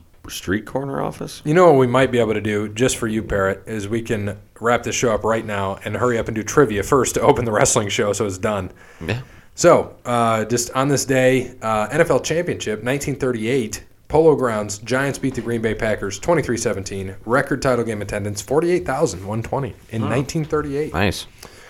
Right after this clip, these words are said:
Speaker 2: Uh, nineteen fifty-one, Joe DiMaggio announces his retirement from baseball. Okay.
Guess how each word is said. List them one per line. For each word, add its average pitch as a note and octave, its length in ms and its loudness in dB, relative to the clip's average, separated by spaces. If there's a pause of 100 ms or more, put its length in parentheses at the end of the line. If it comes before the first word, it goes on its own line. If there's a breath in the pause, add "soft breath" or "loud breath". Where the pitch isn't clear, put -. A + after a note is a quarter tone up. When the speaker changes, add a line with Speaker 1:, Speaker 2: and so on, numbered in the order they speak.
(440 loud breath)
Speaker 2:
Uh, A2 200 2
nineteen A#2 280 0
fifty-one, C3 500 0
Joe A#2 200 2
DiMaggio A#2+ 460 0
announces A2+ 340 -4
his F#2+ 160 -6
retirement G2+ 460 -4
from G2+ 100 -12
baseball. D3 640 -4 (1700)
Okay. B2+ 360 -4